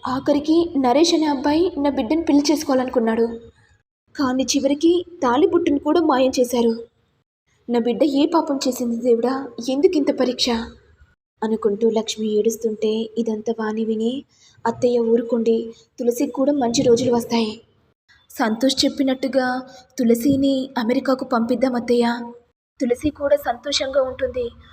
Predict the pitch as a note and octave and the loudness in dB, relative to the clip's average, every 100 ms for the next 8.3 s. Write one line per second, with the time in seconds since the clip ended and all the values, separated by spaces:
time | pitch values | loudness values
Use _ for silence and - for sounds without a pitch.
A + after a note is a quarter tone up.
0 | - - B3 C#4+ C#4 C#4+ C#4 C4 B3+ C#4+ | -12 -6 2 4 6 6 4 2 -2 0
1 | D4 C#4+ C#4+ D#4+ F4 - - _ C4+ A#3 | 2 2 0 -2 -4 -8 -20 _ -6 -2
2 | D4+ D4 C#4 C#4 C4+ - - A#3 C#4 C#4+ | 0 4 4 4 0 0 -2 0 2 2
3 | D4+ D4 A#3+ C4 C#4 D#4 C4+ B3+ B3+ C4 | 2 2 2 0 2 2 2 2 0 -4
4 | C4+ A#3+ A#3+ A#3 - - - _ _ B3 | 0 2 2 -2 -10 -20 -20 _ _ 0
5 | B3+ A#3 G#3 G#3 C#4 D4 C#4+ C4 - B3+ | 4 4 4 2 2 4 2 0 2 2
6 | C4 B3+ C4 - - - - A#3+ A#3+ C#4+ | 4 0 -4 -12 -20 -12 -2 0 2 2
7 | C4 C#4 A#3+ C4+ C#4 A#3 B3+ B3+ A#3 A#3 | 4 2 2 2 2 -2 -2 -4 -2 0
8 | A#3 A3+ A3+ | 0 0 -2